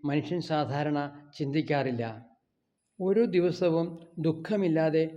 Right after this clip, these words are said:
സന്തോഷത്തോടെ കടന്നു പോകണം. അഭിമാനം അഹങ്കാരമാണ്. മനുഷ്യർ പൊതുവെ ചീത്തയാണ്. എല്ലാ നിയമങ്ങളും മതവും ആചാരവും സംസ്കാരവും എല്ലാമെല്ലാം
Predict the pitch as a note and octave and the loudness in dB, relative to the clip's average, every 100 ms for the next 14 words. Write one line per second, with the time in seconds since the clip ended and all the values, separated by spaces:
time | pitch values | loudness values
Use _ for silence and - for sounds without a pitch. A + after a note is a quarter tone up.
0 | D#3+ - D3 D3 D#3 F#3 F#3 D#3+ D#3+ D#3+ | -14 -6 -2 2 2 2 0 0 0 2
1 | C#3+ D3+ D3 C#3 B2+ B2 A#2+ - _ _ | 0 2 2 2 0 -4 -6 -12 _ _
2 | _ _ _ _ _ C#3 B2 F3 E3 C#3+ | _ _ _ _ _ -6 0 2 2 2
3 | C#3 C#3 - - _ _ C3+ B2 D3+ D3+ | 0 -4 -8 -18 _ _ -10 -4 -2 0
4 | D#3+ D#3+ C#3 A#2 A2 A2 - - _ _ | 0 0 -2 -2 -6 -12 -16 -20 _ _
5 | _ _ _ _ _ _ _ - C#3+ D#3 | _ _ _ _ _ _ _ -4 0 2
6 | F3 F#3+ E3 E3 - - - D#3 D#3 E3+ | 2 2 0 0 -10 -20 -2 2 4 4
7 | E3 D#3+ D#3+ D#3 D3+ F3 C#3 A#2 A#2+ A#2+ | 4 2 2 0 2 2 2 0 -2 -6
8 | - - - _ _ _ _ _ _ _ | -10 -20 -20 _ _ _ _ _ _ _
9 | D3 F3+ G3+ G#3+ F3 F#3 F#3+ E3+ C#3 B2 | -2 2 2 4 4 4 4 4 2 -2
10 | - - - D#3+ D#3 D#3 F#3 E3 B2+ B2 | -12 -20 -2 2 2 4 4 4 0 -6
11 | - - D3 D#3+ E3 F#3 F3+ E3+ C#3+ A#2+ | -16 -8 -2 0 2 2 4 4 2 -2
12 | - - - D#3+ D#3+ - F#3 F3+ F3 D3 | -12 -20 -4 -2 -2 0 0 2 2 0
13 | - - - - C#3+ E3 F#3 F3+ D#3+ D#3 | -2 -12 -14 -2 2 4 4 4 4 4